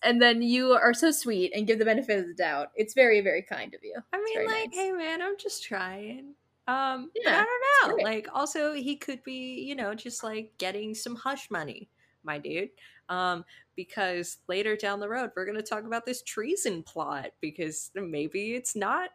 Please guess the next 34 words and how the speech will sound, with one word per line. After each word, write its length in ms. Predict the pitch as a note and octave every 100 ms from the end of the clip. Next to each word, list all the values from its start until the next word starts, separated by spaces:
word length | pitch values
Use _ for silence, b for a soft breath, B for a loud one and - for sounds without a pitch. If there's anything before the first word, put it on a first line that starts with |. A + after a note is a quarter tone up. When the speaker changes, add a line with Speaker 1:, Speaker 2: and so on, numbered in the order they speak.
| -
Speaker 1:
Ooh. 20 |
Speaker 2:
apocalyptic. 920 | F3 G4+ - E3 D#3 D#3 - C#3 G#2 -
Maybe 260 | D3+ D#3
they 180 | F#3 G3
just 320 | G3+ A3+ A3
use 220 | G3+ A3 A3
that 180 | A#3
as 160 | A#3+ B3+
a 100 | B3+ G3+
red 220 | F3 F#3 B3
herring, 560 | - - C#4+ A3 D#3+
my 160 | D3+ D3
dudes, 440 | D3 D#3+ F#3+ A3 -
as 260 | E3 D#3+
Clue, 640 | D#3 - - G3 A3+ A#3+ A#3 B B _
the 260 | G3 F#3+ -
hit 400 | - G3 A#3+ -
movie 720 | G3+ G#3 A#3 A3+ G#3+ G3 F#3 -
from 240 | - G#3
nineteen 400 | F#3 F#3+ G3 G3+
eighty-five, 800 | G3 G3 F#3+ - F#3 F#3+ F#3 F#3 -
nineteen 420 | F3 A3 - A#3
eighty-five 1500 | A3 A3 G#3 G3 - _ _ _ _ _ _ _ - C#4+ F#4 F#4
or 100 | D4
nineteen 400 | C4 A#3 B3+ A#3
eighty-seven, 600 | A3+ A3+ - A3 F3 D#3+
I 120 | E3+
can't 320 | - A#3+ A3+
remember, 540 | G#3 G#3 F3 E3 D#3+ D#3+
but 120 | F#3+
the 60 | G3
hit 280 | G3 E4+ -
movie 320 | C#4 A#3 -
Clue, 600 | - - C#4+ D4 G3+ E3+